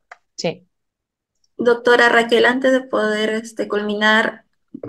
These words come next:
Speaker 2: le pedimos, por favor, que dé algunas palabras finales y a los participantes, por favor, que vayan prendiendo sus camaritas para poder tomar una foto de este día y también compartirles algunos anuncios.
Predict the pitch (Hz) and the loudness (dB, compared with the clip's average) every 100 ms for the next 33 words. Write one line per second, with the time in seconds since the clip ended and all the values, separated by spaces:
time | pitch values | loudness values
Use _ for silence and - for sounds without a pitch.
0 | - - - 226 220 214 220 220 233 233 | -18 -20 -14 -4 0 2 2 2 0 0
1 | 214 214 208 214 214 208 208 214 220 226 | -2 0 2 2 0 0 0 0 -2 -2
2 | 208 208 214 226 214 214 214 220 233 220 | 0 2 0 -4 -4 0 2 2 0 0
3 | 226 - - 233 - 269 285 285 269 240 | -2 -4 -6 -8 -2 0 2 0 0 0
4 | 240 254 233 240 254 226 220 226 240 226 | 0 0 2 2 2 0 0 -2 -4 -4
5 | 214 202 202 - 240 240 208 - 202 202 | -2 -2 -2 0 -2 -2 -4 -2 -2 -2
6 | 202 208 202 208 202 196 202 208 202 196 | -4 -4 -4 -6 0 -2 0 0 0 2
7 | 196 - - 202 226 233 254 - 262 247 | 0 0 -4 -2 -2 -2 -4 -6 -8 -4
8 | 254 262 269 262 226 - 220 220 220 202 | 2 2 4 2 2 2 2 2 -2 -4
9 | 190 202 - - - - - - | -4 -6 -10 -12 -12 -16 -18 -20